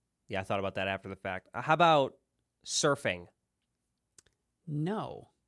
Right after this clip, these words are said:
Speaker 2: I don't even know if surfing
Speaker 1: What
Speaker 2: is
Speaker 1: else
Speaker 2: in
Speaker 1: has
Speaker 2: the
Speaker 1: a
Speaker 2: X Games.
Speaker 1: board?
Speaker 2: I don't know if that's a thing.
Speaker 1: I, I'm not,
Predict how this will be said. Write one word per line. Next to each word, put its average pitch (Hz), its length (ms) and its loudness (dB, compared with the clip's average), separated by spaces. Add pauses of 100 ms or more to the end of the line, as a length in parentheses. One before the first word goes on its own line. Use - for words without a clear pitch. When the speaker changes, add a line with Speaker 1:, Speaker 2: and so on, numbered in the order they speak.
(1500)
Speaker 2:
I 151 100 -2
don't 233 100 0
even 180 160 0
know 131 100 2
if 127 80 0
surfing 135 320 -2
Speaker 1:
What 131 80 0
Speaker 2:
is 120 60 0
Speaker 1:
else 117 80 -2
Speaker 2:
in 151 80 -2
Speaker 1:
has 151 100 0
Speaker 2:
the - 60 0
Speaker 1:
a 117 40 0
Speaker 2:
X 117 140 -6
Games. 117 280 -4
Speaker 1:
board? 117 160 -10 (1080)
Speaker 2:
I - 40 -16
don't - 60 -10
know 185 60 -8
if 151 60 -8
that's 151 140 -6
a 135 60 -8
thing. 139 220 -4
Speaker 1:
I, 147 180 2
I'm 143 160 0
not, 147 200 2